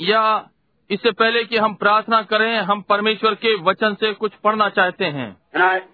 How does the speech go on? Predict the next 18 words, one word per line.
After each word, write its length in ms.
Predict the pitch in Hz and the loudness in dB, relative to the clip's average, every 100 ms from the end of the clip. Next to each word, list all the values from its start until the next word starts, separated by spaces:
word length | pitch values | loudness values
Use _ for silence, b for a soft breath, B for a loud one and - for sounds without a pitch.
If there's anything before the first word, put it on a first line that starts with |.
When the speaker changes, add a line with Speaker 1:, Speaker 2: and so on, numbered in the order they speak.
| - | -6
Speaker 2:
changed 540 | - 233 247 240 170 | -4 -2 -2 -4 -2
my, 340 | 185 175 160 139 _ _ _ _ _ - | 0 2 2 -2 _ _ _ _ _ -2
my 120 | 175 | 0
scriptures 600 | - - 466 - 160 175 - - _ _ _ - | 0 -2 -2 0 0 0 -2 -14 _ _ _ -4
a 80 | |
while 260 | 143 170 170 | 0 2 2
ago 400 | 160 160 170 214 202 _ _ _ _ | 2 2 2 0 -8 _ _ _ _
because 500 | 165 165 190 208 214 - - _ 156 | -4 2 4 4 2 -2 -14 _ -2
wanting 380 | 214 233 233 226 | 2 2 0 0
to 140 | 185 | 0
change 520 | - - 226 240 220 - | 0 0 0 -2 -2 -2
the 100 | 165 - | -2 0
type 280 | 208 226 220 | 0 0 2
of 120 | 165 | 0
meeting 400 | 180 226 185 190 - b b b | 0 -4 -2 -6 -8 b b b
that 120 | 175 | 2
I 100 | 180 | 2
had 200 | 190 208 | 2 2